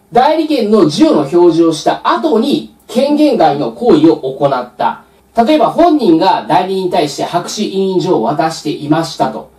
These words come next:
で、一方で本人はこの相手方に対して、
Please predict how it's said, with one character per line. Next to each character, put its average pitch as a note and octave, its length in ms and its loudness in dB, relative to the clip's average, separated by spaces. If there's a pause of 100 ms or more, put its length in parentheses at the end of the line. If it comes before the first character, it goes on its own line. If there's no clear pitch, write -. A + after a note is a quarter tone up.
(260)
で、 A3+ 80 -6
一 B3 300 -6
方 E4+ 180 2
で D#3+ 80 -2
本 D#4 260 4
人 D#3 180 2
は D3 220 0
こ - 80 -6
の - 80 -8
相 C#4 240 -2
手 D#4 80 -4
方 D4 240 -4
に C4+ 60 -10
対 - 220 -2
し - 100 -14
て、 - 360 -6